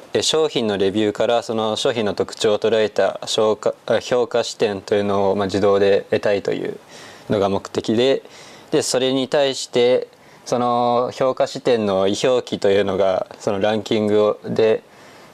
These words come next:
えーと、特徴を抽出するのに悪影響を及ぼすというのがあ、ありまして、で、それを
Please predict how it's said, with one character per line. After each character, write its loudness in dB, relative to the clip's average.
え 0
ー 0
と、 -2
特 -8
徴 2
を 2
抽 0
出 -2
す 0
る 2
の 0
に -2
悪 -2
影 2
響 0
を 2
及 0
ぼ 2
す 0
と -6
い 2
う 2
の 0
が 0
あ、 0
あ -2
り -2
ま -2
し -4
て、 0
で、 2
そ -2
れ 4
を 2